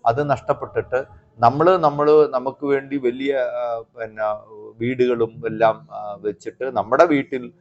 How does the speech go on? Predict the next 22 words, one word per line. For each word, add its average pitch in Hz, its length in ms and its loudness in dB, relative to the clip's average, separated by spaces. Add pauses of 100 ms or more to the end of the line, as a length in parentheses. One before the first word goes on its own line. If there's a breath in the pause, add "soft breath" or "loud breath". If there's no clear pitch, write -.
(260)
വലിയ 123 280 4 (320)
പള്ളി 120 220 2
പോലത്തെ 107 480 0
സംവിധാനങ്ങളൊക്കെ 104 960 -6 (120)
ഏർപ്പെടുത്തി 95 500 -12 (380)
അങ്ങനെ 151 360 -4
പോകുന്ന 120 420 -4
നിർഭാഗ്യകരമായ 113 1040 0 (100)
ഒരു 95 140 -2
അവസ്ഥയുണ്ട്. 87 800 -8
അപ്പോൾ 135 280 4
ആ, 135 100 10 (480 loud breath)
ആ, 113 40 8 (240)
ആ - 20 8 (420)
ധ്യാനഗുരു 131 460 4 (220)
ചോദിച്ച 113 340 -4
പോലെ 104 360 0 (400 loud breath)
കഴിഞ്ഞ 170 260 4 (100)
അഞ്ച് 180 220 -6
വർഷത്തിനുള്ളിൽ 131 760 -4 (100)
എല്ലാവരും 170 680 -4
ചിന്തിക്കേണ്ടതാണ്. 101 680 -6